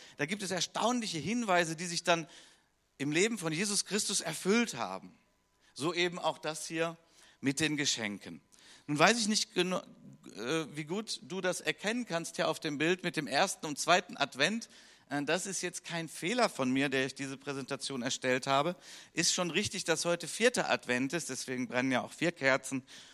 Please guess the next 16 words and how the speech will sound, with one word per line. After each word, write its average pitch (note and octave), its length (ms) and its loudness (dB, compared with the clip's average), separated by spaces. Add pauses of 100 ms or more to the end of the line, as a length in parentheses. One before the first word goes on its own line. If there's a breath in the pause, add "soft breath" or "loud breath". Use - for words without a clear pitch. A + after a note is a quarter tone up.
(120)
Und - 160 -10
dieses B2 240 -4
Jahr A2+ 160 2
fällt A2+ 220 -4
der A#2 100 -2
vierte B2+ 280 -4
Advent A#2 380 0
auf A#2+ 220 0
Heiligabend. C#3 760 0 (640 loud breath)
Das A#2+ 120 -12
haben C#3+ 140 -4
wir C3+ 100 2
auch D3 140 4
nicht D3+ 140 -4
so B2 120 -4
oft. C#3+ 360 -2